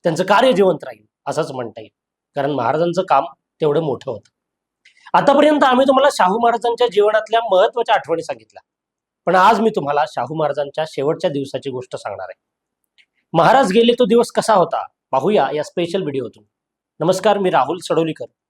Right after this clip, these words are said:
आणि आपण पाहायला सुरुवात केली आहे महाराष्ट्र दिनमान. महाराजांचं निधन अठ्ठेचाळीसाव्या वर्षी झालं. संपूर्ण निर्व्यसनी आणि एक जातिवंत मल्ल असतानाही महाराज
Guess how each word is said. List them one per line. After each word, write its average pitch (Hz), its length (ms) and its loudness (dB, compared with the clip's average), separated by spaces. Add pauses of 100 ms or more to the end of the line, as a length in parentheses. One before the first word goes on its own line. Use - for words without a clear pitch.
(340)
आणि 139 120 0
आपण 156 240 -2
पाहायला 143 280 -2
सुरुवात 135 300 -6
केली 123 280 -10
आहे 117 100 -16 (400)
महाराष्ट्र 139 460 -2
दिनमान. 104 300 -14 (960)
महाराजांचं 214 600 4
निधन 180 260 0 (160)
अठ्ठेचाळीसाव्या 180 720 0
वर्षी 135 240 -6
झालं. 104 200 -14 (1120)
संपूर्ण 254 560 4
निर्व्यसनी 196 540 2
आणि 143 160 -6
एक - 160 -8 (140)
जातिवंत 214 580 0
मल्ल 208 340 0
असतानाही 190 640 -2
महाराज 139 400 -2